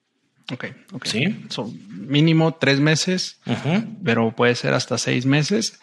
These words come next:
Speaker 2: Sí.
Speaker 1: Esto es dinero meramente ahorrado, no en inversiones. Tienes que tener acceso a él en
Speaker 2: Correcto.
Speaker 1: cualquier momento,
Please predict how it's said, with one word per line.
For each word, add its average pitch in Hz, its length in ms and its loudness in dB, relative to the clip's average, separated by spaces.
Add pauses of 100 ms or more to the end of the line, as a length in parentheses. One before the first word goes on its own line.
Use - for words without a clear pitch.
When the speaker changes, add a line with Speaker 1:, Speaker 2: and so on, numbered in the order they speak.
(100)
Speaker 2:
Sí. - 180 -2
Speaker 1:
Esto 151 240 2
es 165 60 2
dinero 156 440 2
meramente 156 560 2
ahorrado, 151 560 4
no 147 200 0
en 147 80 4
inversiones. 165 760 0
Tienes 143 220 -4
que - 80 -10
tener 139 240 0
acceso 143 340 -4
a 139 100 4
él 151 180 -2 (500)
en 139 100 0
Speaker 2:
Correcto. 127 60 0
Speaker 1:
cualquier 131 280 0
momento, 123 380 2